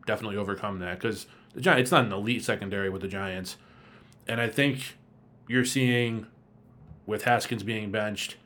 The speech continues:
and they're not going with Alex Smith in Washington, going with Kyle Allen. Ron Rivera is putting the guys in place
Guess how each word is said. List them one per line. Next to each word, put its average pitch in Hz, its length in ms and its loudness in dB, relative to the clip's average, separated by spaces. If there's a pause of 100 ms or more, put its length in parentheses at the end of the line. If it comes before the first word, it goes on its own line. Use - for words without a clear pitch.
(760)
and 104 400 -2 (920)
they're 117 220 2
not 110 240 -2
going 110 240 -2
with 110 140 -2
Alex 107 320 0
Smith 117 360 -4 (720)
in 104 120 -6
Washington, 104 680 -2 (540)
going 117 240 2
with 107 120 -4
Kyle 101 300 2
Allen. 95 380 -6 (400)
Ron 117 200 4
Rivera 127 220 8
is 120 80 2
putting 123 300 4
the 117 80 -2
guys 110 540 2 (400)
in 113 160 -4
place 104 560 0